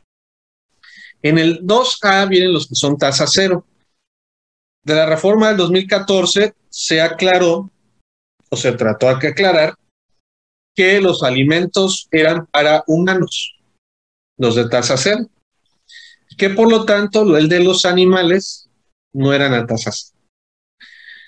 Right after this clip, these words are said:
De ahí vinieron tesis y contradicciones de tesis durante todo este periodo, del catorce al día de hoy.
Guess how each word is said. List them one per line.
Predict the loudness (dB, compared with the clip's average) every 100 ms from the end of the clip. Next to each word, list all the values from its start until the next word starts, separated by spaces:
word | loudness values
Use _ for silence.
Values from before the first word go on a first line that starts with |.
| _
De | -2 0
ahí | 2 2 2
vinieron | 2 4 4 2 0
tesis | -2 -2 -2 -6 -6
y | -4
contradicciones | -2 0 0 0 0 0 2 2
de | -2
tesis | -2 -4 -2 0 -2 -4 -6
durante | 0 0 0 -2
todo | 0 -2
este | -2 -2
periodo, | 0 0 2 2
del | 0
catorce | -2 -4 -2 -2 0 0
al | 0
día | 2 2
de | 2
hoy. | 2 0